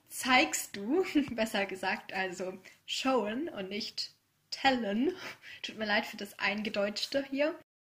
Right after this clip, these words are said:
Erste Variante, es regnete und ihr war kalt. Oder, während es noch immer schütterte, zitterte sie am ganzen Körper. Ihre Zähne klapperten und der Regen war bereits in ihre Schuhe gedrungen.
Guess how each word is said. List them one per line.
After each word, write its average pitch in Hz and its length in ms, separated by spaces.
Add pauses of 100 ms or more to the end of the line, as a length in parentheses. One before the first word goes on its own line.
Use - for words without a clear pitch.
(240)
Erste 226 300
Variante, 247 540 (840)
es - 160
regnete 277 440
und 285 160
ihr 196 140
war 233 100
kalt. 175 400 (920)
Oder, 226 380 (800)
während 262 240
es 262 120
noch 277 180
immer 302 240
schütterte, 220 580 (480)
zitterte 277 560
sie 208 140
am 185 160
ganzen 185 340
Körper. 185 480 (420)
Ihre 233 140
Zähne 247 340
klapperten 196 680 (260)
und 220 140
der 208 120
Regen 202 260
war 170 120
bereits 170 380
in 202 100
ihre 202 140
Schuhe - 380
gedrungen. 180 560